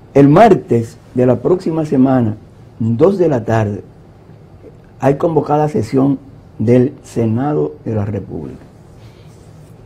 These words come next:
¿Cuál es el tema que más nos interesa tratar con usted? La Cámara de Diputados aprobó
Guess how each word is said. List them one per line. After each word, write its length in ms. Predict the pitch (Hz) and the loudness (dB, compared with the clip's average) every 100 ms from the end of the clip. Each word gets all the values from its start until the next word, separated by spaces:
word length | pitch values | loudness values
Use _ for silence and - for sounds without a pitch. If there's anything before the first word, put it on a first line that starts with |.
| - - - | -20 -16 -2
¿Cuál 180 | 175 | 2
es 100 | 226 | 4
el 140 | 214 - | 2 2
tema 240 | 180 175 | 0 0
que 80 | 139 | -2
más 120 | 151 | 0
nos 120 | 156 | 2
interesa 420 | 139 127 127 135 120 | 0 -2 -4 -4 -6
tratar 480 | 120 110 107 120 | -4 -4 -2 -4
con 220 | - 110 104 | -4 -6 -6
usted? 260 | - - - - - - - - | -8 -16 -18 -20 -20 -20 -20 -12
La 160 | 110 107 | -10 -4
Cámara 320 | 139 147 147 | 0 0 2
de 80 | 139 | 2
Diputados 680 | 143 135 139 160 170 151 117 | 2 -2 -2 2 4 2 0
aprobó 540 | 120 110 139 151 156 | 0 2 4 4 0